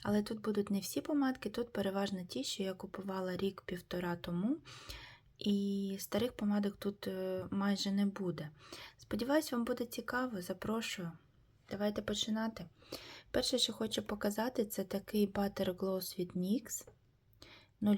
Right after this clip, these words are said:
перший відтінок в мене. Хотіла спробувати, мені дуже сподобався цей продукт,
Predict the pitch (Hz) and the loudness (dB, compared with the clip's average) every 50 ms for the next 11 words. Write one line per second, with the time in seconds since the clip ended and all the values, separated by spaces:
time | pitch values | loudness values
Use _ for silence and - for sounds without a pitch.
0 | - - - 196 - - - - 185 180 180 180 - - 208 208 233 262 262 - | 4 4 2 2 4 4 2 2 2 0 0 -2 -2 0 0 2 2 2 0 0
1 | - 269 254 254 247 254 247 247 254 - - - _ _ _ _ _ - - - | 2 2 2 4 4 2 2 0 -2 -6 -10 -20 _ _ _ _ _ -20 -20 -20
2 | - - - - - - - - - - - 214 208 - 226 214 202 202 196 - | -20 -20 -20 -20 -20 -20 -20 -18 -8 -4 -2 -2 0 2 4 4 6 4 4 2
3 | - - 214 226 254 269 262 233 220 202 208 208 196 202 202 202 202 202 190 202 | -2 2 4 4 4 4 4 4 2 2 2 4 4 6 6 6 6 6 6 4
4 | 202 185 185 180 - - - 196 - - 175 180 175 - - 180 175 - - 185 | 2 2 2 -2 -4 -4 -2 0 2 2 2 2 0 -2 -4 -6 -4 0 2 0
5 | 180 180 - 180 175 175 202 247 - - | 2 2 2 0 2 2 2 2 0 0